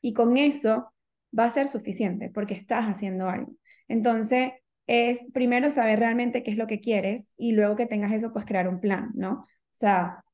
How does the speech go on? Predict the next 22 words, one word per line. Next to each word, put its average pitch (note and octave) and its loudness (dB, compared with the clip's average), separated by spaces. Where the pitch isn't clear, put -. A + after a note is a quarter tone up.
tener B3 2
una A#3+ 2
metodología, G#3+ 0
crear G3 -2
un G3 -2
plan G#3 0
de G3+ 0
acción, G#3 -2
o G3 -6
sea, G3 -8
una G3 -6
escalera G3 0
valor, G3+ 4
qué G#3+ 2
vas G#3 2
a G#3 0
ofrecer, G3 -2
cómo G#3+ 2
lo G3 2
vas F#3 -2
a G3 -4
ofrecer. F#3+ -2